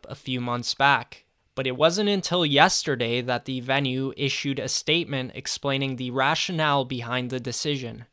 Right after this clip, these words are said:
The venue wrote, quote, "In late May,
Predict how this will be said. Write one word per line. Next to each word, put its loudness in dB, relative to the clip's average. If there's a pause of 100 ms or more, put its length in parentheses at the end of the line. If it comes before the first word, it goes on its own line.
(140)
The -6
venue 4
wrote, 2
quote, 0
"In -4
late 4
May, 4